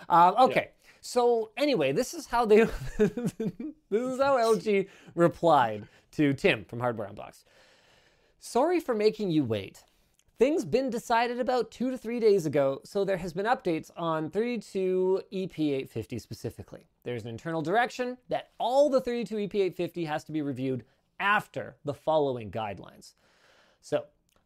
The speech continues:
Speaker 1: guideline for comparison is please avoid comparing to the thirty-two G P, or please avoid comparing the thirty-two G P, excuse me, G P, not E P. "Avoid comparing with any of our past L G models.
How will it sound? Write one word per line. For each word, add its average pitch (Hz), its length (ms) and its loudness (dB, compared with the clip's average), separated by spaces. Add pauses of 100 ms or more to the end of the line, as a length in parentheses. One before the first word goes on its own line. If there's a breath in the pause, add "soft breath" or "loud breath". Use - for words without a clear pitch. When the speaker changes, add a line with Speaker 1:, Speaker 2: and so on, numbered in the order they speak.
(320)
Speaker 1:
guideline 247 800 4
for 226 180 -2
comparison 196 840 -4
is 107 180 -10
please 269 440 0 (180)
avoid 160 1160 2 (400)
comparing 180 680 -4
to - 100 -10
the 143 140 -4
thirty-two 208 540 -4
G 175 200 -4
P, 170 440 -4 (120)
or 180 140 0
please 214 340 -4
avoid 208 360 0
comparing 208 360 -6
the 165 80 -8
thirty-two 196 400 -6
G 156 220 -4
P, 135 160 -8
excuse 110 320 -8
me, 117 80 -10
G 139 180 -4
P, 110 140 -8
not 110 160 -14
E 135 100 -12
P. 139 200 -14 (440 soft breath)
"Avoid 185 520 4
comparing 196 440 -2
with 151 160 0 (160)
any 254 380 -2
of 214 240 0
our 180 180 4
past 170 560 -4 (100)
L 165 200 -2
G 147 180 -4
models. 139 560 0